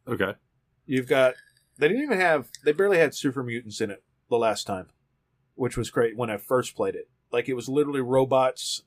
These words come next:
Speaker 2: and creatures. And now you've got the super mutants, um, you've got, which is kinda cool, the settlers have, like, ghouls in the clan now. And then part of the daily quests are them expanding through the map,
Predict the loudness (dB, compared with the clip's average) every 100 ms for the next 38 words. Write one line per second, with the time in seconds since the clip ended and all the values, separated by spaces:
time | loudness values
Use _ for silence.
0 | -12 -8 -4 -4 -4 -12 -14 -14 _ _
1 | _ _ _ _ _ _ _ -4 -2 -2
2 | 0 2 2 4 2 0 -6 _ _ -6
3 | 0 2 2 0 -4 -4 -4 -4 -4 -6
4 | -12 -12 -8 -8 -10 -12 -8 -8 -8 -10
5 | -2 0 0 -4 _ _ _ _ -4 -4
6 | -4 -2 -2 0 0 0 2 2 4 2
7 | 2 0 2 -2 -4 -4 0 2 0 -6
8 | -12 -8 -8 -8 -6 -6 -6 -8 -14 _
9 | -6 -4 -4 -6 _ _ _ _ _ _
10 | -6 -4 -2 -2 0 2 2 2 0 2
11 | 2 2 0 2 2 0 -8 -12 -16 _
12 | 0 4 4 2 -2 -2 -2 -6 -8 -4
13 | -4 -2 -6 -10 -12 -4 -2 -2 -4 -6
14 | -4 -4 -4